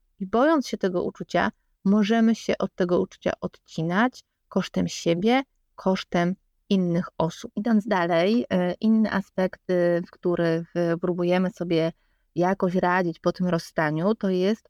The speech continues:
obwinianie siebie i samokrytyka. E, wyobraźmy sobie Roberta, który mówi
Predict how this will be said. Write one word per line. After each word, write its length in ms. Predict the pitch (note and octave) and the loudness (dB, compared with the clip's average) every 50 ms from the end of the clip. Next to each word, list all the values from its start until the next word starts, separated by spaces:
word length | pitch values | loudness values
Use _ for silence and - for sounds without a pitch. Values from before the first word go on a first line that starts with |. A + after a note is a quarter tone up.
| _ _ | _ _
obwinianie 640 | G#3+ G3+ G3 F#3 F#3+ F#3 F3+ F#3 G3+ G#3+ A#3 A3+ A3+ | -2 -2 0 -2 -2 -2 0 2 4 4 4 4 2
siebie 280 | - - G#3 G3 G#3 - | 2 -2 -2 -2 0 -2
i 100 | - F#3+ | -2 -4
samokrytyka. 800 | - F#3+ F#3 F3 F#3 G#3+ - D#3+ - - - - - - - - _ _ _ _ _ _ _ - | -2 -2 0 0 0 0 -2 -2 -4 -2 -6 -8 -8 -8 -10 -12 _ _ _ _ _ _ _ -2
E, 340 | F3+ F#3 F3+ F3+ F3 E3 - - _ _ _ _ _ _ _ - | 0 0 2 2 0 -2 -4 -6 _ _ _ _ _ _ _ 0
wyobraźmy 420 | A3+ A#3 A3 B3 C4 - C4+ B3 | 0 2 2 2 0 0 0 0
sobie 560 | - - G#3+ G3+ G#3+ G#3+ G#3 G#3 G3+ G3+ G3 - | 0 0 0 0 2 2 4 4 4 2 2 2
Roberta, 720 | F#3+ G3 G3+ F#3+ G3+ F#3 F3 F3+ - - E3 - - - B3 | 2 2 2 2 2 0 0 -2 -4 -4 -2 0 0 0 -2
który 260 | - - G3 F#3+ F#3+ | -2 -2 -2 0 2
mówi 560 | F#3+ G3 G3 F#3 F#3 F#3 F#3 F#3 F#3 F#3 F#3 | 2 2 2 0 0 -2 -2 -2 0 0 -2